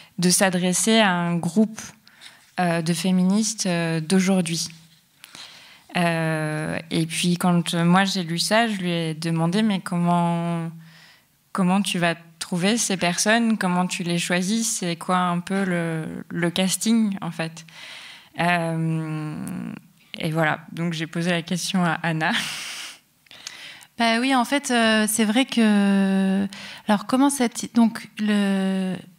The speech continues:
Speaker 2: j'ai envie de faire rentrer dans le film, euh, un groupe de plus jeunes féministes.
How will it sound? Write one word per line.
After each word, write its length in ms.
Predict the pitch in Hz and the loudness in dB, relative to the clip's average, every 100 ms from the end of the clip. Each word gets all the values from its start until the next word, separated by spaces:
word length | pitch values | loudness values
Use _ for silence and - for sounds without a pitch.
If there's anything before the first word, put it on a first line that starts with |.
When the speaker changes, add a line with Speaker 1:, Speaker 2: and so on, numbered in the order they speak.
| _ | _
Speaker 2:
j'ai 200 | 220 208 | 0 4
envie 560 | 214 214 202 233 262 262 - _ - | 4 4 2 2 2 0 -12 _ -2
de 120 | 208 | 0
faire 360 | 208 220 202 190 | 2 2 0 2
rentrer 420 | 233 254 - 254 | 0 0 0 0
dans 120 | 226 | 2
le 60 | 208 | -2
film, 520 | - 226 254 285 311 302 - - - _ _ _ 220 | -4 -2 0 2 0 -4 -20 -20 -20 _ _ _ -4
euh, 480 | 202 196 196 190 - | -2 0 0 -2 -2
un 140 | 214 202 | -2 -2
groupe 340 | - 254 240 | -2 -4 -2
de 140 | 202 | -4
plus 260 | 202 - 240 | -4 -2 0
jeunes 240 | 226 226 | 2 2
féministes. 760 | 226 220 208 196 202 311 - - | 0 -2 -2 0 -2 -4 -8 -16